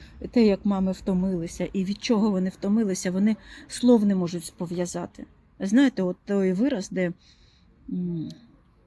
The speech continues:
е, багаті знають, що, що вони хотять,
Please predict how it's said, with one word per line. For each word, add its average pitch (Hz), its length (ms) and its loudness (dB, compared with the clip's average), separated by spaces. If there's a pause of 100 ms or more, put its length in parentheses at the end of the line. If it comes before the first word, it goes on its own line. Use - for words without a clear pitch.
(760)
е, 175 480 -4 (1120)
багаті 190 800 -2 (1500)
знають, 190 560 0
що, - 260 -6
що - 260 -2
вони 180 220 -2
хотять, - 560 -10